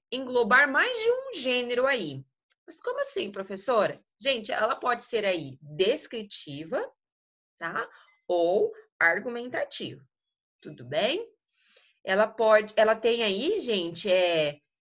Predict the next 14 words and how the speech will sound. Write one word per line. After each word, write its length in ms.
ela 160
pode 280
vir 240
representar 880
aí 580
uma 680
importante 880
ferramenta 920
de 140
participação 1200
aí 420
política 800
dos 160
cidadãos, 840